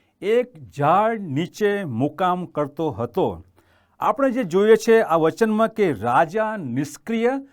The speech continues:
અને સુસ્ત છે. ઈશ્વરે સાઉલને રાજા તરીકે અભિષિક્ત કરીને ઇઝરાયેલનો રાજા બનાવ્યો, તેમ છતાં એક આગેવાન તરીકે શું કરવું જોઈએ એ આ રાજા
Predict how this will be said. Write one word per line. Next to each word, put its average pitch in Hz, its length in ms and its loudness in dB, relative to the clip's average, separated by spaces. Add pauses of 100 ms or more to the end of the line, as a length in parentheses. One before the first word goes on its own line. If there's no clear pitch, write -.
(240)
અને 165 160 -2
સુસ્ત - 540 -4
છે. 107 300 -4 (760)
ઈશ્વરે 226 540 2
સાઉલને 220 880 0
રાજા 151 500 -2
તરીકે 208 460 -6
અભિષિક્ત 185 680 -4
કરીને 143 580 -2 (420)
ઇઝરાયેલનો 220 680 0
રાજા 160 520 4
બનાવ્યો, 156 680 2 (380)
તેમ 277 380 2 (140)
છતાં 170 400 0 (280)
એક 220 300 -2 (120)
આગેવાન 208 640 -2
તરીકે 220 680 2
શું 277 440 -2
કરવું 151 340 -4
જોઈએ 151 420 -6 (280)
એ 156 100 -6
આ 156 280 -6
રાજા 143 540 -2